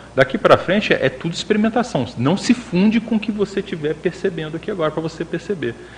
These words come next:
Pra você não se, né, não se contaminar, vamos dizer assim, com o processo." Então, essa é uma técnica que eu procuro usar. Por exemplo, a gente lá na consciência terapia,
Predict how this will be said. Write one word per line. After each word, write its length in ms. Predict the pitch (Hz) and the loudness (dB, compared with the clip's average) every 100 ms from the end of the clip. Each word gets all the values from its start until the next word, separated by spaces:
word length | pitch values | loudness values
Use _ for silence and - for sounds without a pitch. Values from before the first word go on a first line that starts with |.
| - - | -12 -2
Pra 100 | 117 | 0
você 440 | 120 - 131 143 | 0 2 4 4
não 140 | 139 | 2
se, 340 | 143 - 160 147 104 85 - - - - | -4 -2 -2 0 -4 -8 -16 -20 -20 -6
né, 220 | 120 135 101 | 0 0 0
não 140 | 113 | -4
se 240 | - 131 123 - - - | -4 -6 -6 -10 -16 -6
contaminar, 640 | 143 135 147 156 117 107 | -4 0 0 4 6 6
vamos 200 | 92 95 | 4 -4
dizer 120 | 90 92 | -4 -8
assim, 200 | - 98 | -8 -8
com 120 | 113 | -6
o 40 | |
processo." 560 | 110 123 120 - 78 - - - - - - - - - - - - - | -6 -6 -6 -10 -10 -14 -20 -20 -20 -20 -20 -20 -20 -20 -20 -20 -12 -6
Então, 260 | 107 120 | 2 6
essa 260 | 143 143 151 | 6 4 6
é 140 | 143 | 6
uma 200 | 131 139 123 - - - | 8 8 8 2 -12 2
técnica 400 | 127 127 131 - | 8 8 6 -2
que 120 | 135 143 | 2 2
eu 60 | |
procuro 340 | 135 135 139 139 | 2 -2 0 0
usar. 640 | 120 131 156 160 - - - | 4 6 4 2 -10 -6 10
Por 100 | 151 | 10
exemplo, 320 | 127 113 113 | 12 8 6
a 100 | 107 | 6
gente 260 | 117 131 131 | 4 2 6
lá 100 | 135 | 8
na 80 | 135 | 8
consciência 400 | 123 120 117 - | 6 4 4 6
terapia, 520 | - - 160 151 | 8 8 8 6